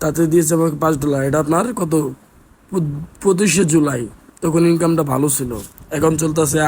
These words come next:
আগস্ট। তো আরেকটা ভিডিও ইনকাম দেখাই, এখানে আছে থ্রি মিলিয়ন। তার মানে বুঝতে পারছেন, তেইশ লাখ ভিউতে আমাকে দিয়েছে আট ডলার একচল্লিশ সেন্ট। ভাই ভাবতে পারছেন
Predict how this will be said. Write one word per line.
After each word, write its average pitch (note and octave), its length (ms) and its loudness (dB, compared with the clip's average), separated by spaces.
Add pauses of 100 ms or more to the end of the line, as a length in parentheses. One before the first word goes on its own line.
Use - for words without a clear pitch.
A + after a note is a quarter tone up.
(120)
আগস্ট। C#3 340 -2 (600)
তো - 120 -4
আরেকটা D3+ 360 2
ভিডিও D#3+ 200 4 (100)
ইনকাম D#3 200 2 (100)
দেখাই, D3 280 -2 (760)
এখানে D#3+ 260 2
আছে D#3+ 120 0 (140)
থ্রি F3 180 -2 (120)
মিলিয়ন। D#3+ 300 2 (320)
তার D#3+ 140 -2
মানে E3+ 200 2
বুঝতে E3+ 240 -4
পারছেন, F#3 280 -2 (500)
তেইশ F#3 220 2 (160)
লাখ E3+ 120 4 (120)
ভিউতে F3 300 2
আমাকে F3 240 2
দিয়েছে E3+ 260 0
আট D#3+ 80 -2 (100)
ডলার E3 200 2 (100)
একচল্লিশ F3 440 -2 (100)
সেন্ট। C3+ 280 -4 (1120)
ভাই D3 180 -2
ভাবতে C#3 280 -4
পারছেন D3+ 320 0